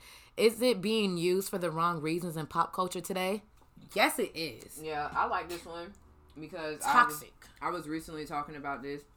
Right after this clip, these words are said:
Speaker 2: and I think we talked about it
Speaker 1: In the
Speaker 2: briefly
Speaker 1: last episode.
Speaker 2: in the last
Speaker 1: Mm-hmm.
Speaker 2: episode about how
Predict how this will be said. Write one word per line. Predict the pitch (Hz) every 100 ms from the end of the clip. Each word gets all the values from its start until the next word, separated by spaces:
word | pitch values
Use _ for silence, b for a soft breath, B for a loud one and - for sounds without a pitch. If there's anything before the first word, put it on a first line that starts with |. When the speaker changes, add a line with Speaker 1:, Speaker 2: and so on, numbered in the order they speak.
| - -
Speaker 2:
and | 151 156
I |
think | 151 226 240
we | 208
talked | 190 180 170
about | 156 139
it | 123
Speaker 1:
In | 247
the | 262
Speaker 2:
briefly | 196
Speaker 1:
last | 320 - -
episode. | 160 156 - 127
Speaker 2:
in | 143
the | 131
last | 135 151 -
Speaker 1:
Mm-hmm. | - 214 233
Speaker 2:
episode | 247 175 123 - - _ - - - - -
about | 131 131
how | 131 120 120